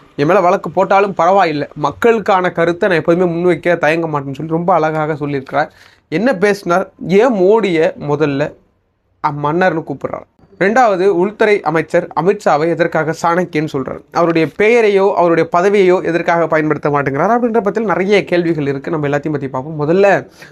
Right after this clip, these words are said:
பிரகாஷ் ராஜ் அவர்களுக்கு என்னுடைய மனமார்ந்த வாழ்த்துக்கள், hats off, sir. நான் உங்களை போன்று கருத்துக்களை பொதுவெளியில தெரிவிப்பதற்கு எத்தனை பிரபலங்களுக்கு இப்படி தைரியம் இருக்கிறது அப்படின்றது தெரியல.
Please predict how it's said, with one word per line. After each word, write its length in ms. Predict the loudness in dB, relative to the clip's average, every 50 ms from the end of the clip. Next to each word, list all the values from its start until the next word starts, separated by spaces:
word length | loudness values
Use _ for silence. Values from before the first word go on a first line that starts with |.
| -20 _ -4
பிரகாஷ் 340 | -2 2 2 0 0 2
ராஜ் 320 | 2 4 4 4 2 -2 -6
அவர்களுக்கு 640 | -6 -4 -2 -2 0 0 0 -2 0 0 0 2 2
என்னுடைய 380 | 2 0 0 2 2 2 2 2
மனமார்ந்த 800 | 2 0 0 0 2 2 2 2 2 0 0 0 0 0 0 -4 _ _ _ _ _
வாழ்த்துக்கள், 720 | -4 -2 0 0 0 0 -4 -10 -8 -6 -4 -4 -4 -6 -8 _
hats 340 | -4 -4 -4 -4 -6 -2 -2
off, 100 | -2 -2 -4 _ -10
sir. 100 | -10 -10 -10 _ _ _ _
நான் 380 | -4 -2 0 0 0 0 -2 -6 _ -20 -20 -20 -20 _ _
உங்களை 400 | -2 0 0 2 2 2 2 2
போன்று 560 | 0 2 2 2 2 2 2 0 0 0 -2
கருத்துக்களை 800 | -2 0 0 2 2 0 -4 -6 -8 -2 0 0 2 2 0 -2 0 -2
பொதுவெளியில 500 | 0 0 2 0 2 0 2 0 -2 -2
தெரிவிப்பதற்கு 640 | -2 -2 -2 -2 -2 -4 -6 _ -8 -6 -6 -6 -4
எத்தனை 340 | -4 -6 -4 0 0 0 0
பிரபலங்களுக்கு 640 | 0 0 -2 0 2 2 2 2 2 0 -2 0 -2
இப்படி 280 | -2 -2 0 -2 -2 0
தைரியம் 400 | 0 2 2 2 2 0 0 0
இருக்கிறது 520 | -4 -4 -4 -2 -4 -2 -2 -2 -2 -2
அப்படின்றது 260 | -2 -2 -4 -4 -6 -6 -8
தெரியல. 280 | -8 -6 -6 -6 -8